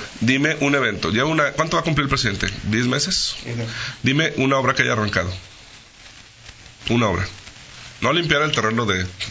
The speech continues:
Speaker 1: Tabasco, no. Una obra que se haya arrancado. Un puente, una carretera, una autopista. Dime una obra. La obra pública es una de las, eh, la inversión pública y la inversión privada son las que mantienen en gran medida la economía de este país por la generación de empleos, la derrama económica.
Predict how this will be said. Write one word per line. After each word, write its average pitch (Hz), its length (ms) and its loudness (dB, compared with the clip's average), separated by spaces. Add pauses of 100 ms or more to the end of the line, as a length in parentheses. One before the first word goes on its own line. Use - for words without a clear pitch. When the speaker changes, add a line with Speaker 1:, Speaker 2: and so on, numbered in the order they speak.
Speaker 1:
Tabasco, 95 400 0
no. 90 100 0 (140)
Una 127 220 2
obra 117 180 2
que 104 120 0
se 107 120 0
haya 104 80 0
arrancado. 98 320 0
Un 120 120 2
puente, 113 380 2
una 123 120 2
carretera, 101 460 0
una 117 140 2
autopista. 107 640 -2 (540)
Dime 123 240 4
una 113 120 2
obra. 92 200 -2 (720)
La 117 160 2
obra 151 180 2
pública 139 280 2
es 123 80 -2
una 143 120 2
de 135 100 2
las, 104 240 0 (200)
eh, 95 280 0
la 110 100 2
inversión 110 320 0
pública 123 560 0
y - 60 -4
la 95 140 2
inversión 110 680 0
privada 110 320 2
son 120 160 0
las 123 140 0
que 110 180 0 (260)
mantienen 104 800 2 (240)
en 92 220 -2
gran 110 180 2
medida 110 220 2
la 107 80 -2
economía 95 240 0
de 95 60 0
este - 120 -4
país 98 220 -2
por 104 180 0
la 104 200 2 (240)
generación 113 400 2
de 131 60 4
empleos, 107 520 0
la 95 80 2
derrama 110 280 2
económica. 101 520 0